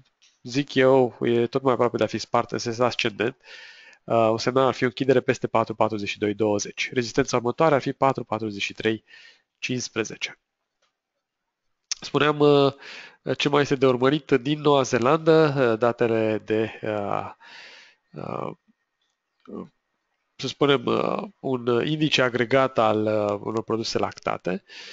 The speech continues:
uh, iar, uh, de la ora cinci din Statele Unite, business inventories de obicei, uh, puțin monitorizate. Noaptea însă,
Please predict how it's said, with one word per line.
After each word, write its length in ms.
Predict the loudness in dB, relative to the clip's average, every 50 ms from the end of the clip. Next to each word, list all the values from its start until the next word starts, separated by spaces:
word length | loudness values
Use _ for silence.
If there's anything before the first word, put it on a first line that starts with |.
| -20 -20 -20 -20 _ _
uh, 580 | _ 0 2 4 4 4 4 4 4 4 4 2 2 2
iar, 340 | 2 2 2 4 2 2 2
uh, 440 | 2 4 4 6 6 6 4 2 2 -2 _ _ _ -20 _
de 100 | -2 0
la 100 | 2 4
ora 140 | 4 4 2
cinci 480 | 2 0 -2 -4 -4 -4 -2 -2 -2 -2
din 120 | -4 -8 -6
Statele 340 | -4 -4 -2 -2 0 -2
Unite, 200 | -2 -2 -2 -4
business 360 | -2 -2 -4 -4 -4 -6 -4 -4
inventories 640 | -4 0 0 0 0 0 0 -2 -2 -2 -4 -4 -4
de 80 | -4
obicei, 480 | -4 -4 -4 -4 -2 -2 -2 -2 0 -2
uh, 120 | -2 -4
puțin 360 | -6 -8 -8 -8 -8 -8 -6 -6
monitorizate. 840 | -6 -6 -6 -6 -6 -6 -6 -2 0 0 0 0 0 -2 -2 -2 -6
Noaptea 420 | -4 0 0 0 0 0 0 0
însă, 540 | 0 0 2 2 4 4 4 4 2 -2 -6